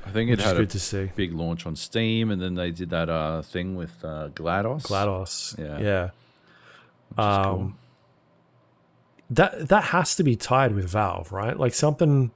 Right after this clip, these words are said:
Speaker 1: Yeah.
Speaker 2: they, they can't just, yeah, some sort of partnership with Valve.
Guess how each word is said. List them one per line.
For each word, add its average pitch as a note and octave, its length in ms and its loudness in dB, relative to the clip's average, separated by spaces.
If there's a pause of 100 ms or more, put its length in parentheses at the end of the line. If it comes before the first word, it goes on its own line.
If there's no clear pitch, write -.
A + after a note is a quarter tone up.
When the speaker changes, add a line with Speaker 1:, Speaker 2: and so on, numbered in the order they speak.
(100)
Speaker 1:
Yeah. A3+ 220 -4 (840)
Speaker 2:
they, C3 200 4
they B2 240 4
can't A#2+ 300 2
just, - 400 -4 (640)
yeah, G2 260 -4 (640)
some G#2 160 -6
sort F#2+ 160 -6
of F#2 80 -6
partnership G2 400 -6
with G#2+ 80 -10
Valve. G2+ 360 -6